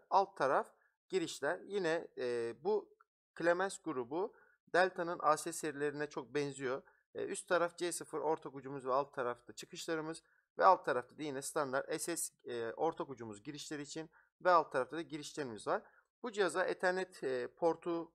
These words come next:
e, ve bağlan-, bağlanabilir ki üzerinde bu şekilde default olarak geliyor. Üst tarafta bulunan dip switchlerimiz,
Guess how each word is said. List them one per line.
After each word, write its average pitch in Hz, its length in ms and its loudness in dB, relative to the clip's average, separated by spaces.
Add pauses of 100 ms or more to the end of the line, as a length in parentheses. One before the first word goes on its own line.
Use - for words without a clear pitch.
e, 110 440 -4
ve 120 260 -6
bağlan-, 131 540 2
bağlanabilir 143 640 0
ki - 240 -8
üzerinde 131 540 -8
bu 135 60 -14
şekilde 101 580 -10
default 131 360 -6
olarak 98 400 -4
geliyor. 151 380 -4 (420)
Üst 202 200 -6
tarafta 190 360 2
bulunan 131 300 -4
dip 170 120 -14
switchlerimiz, 135 720 -10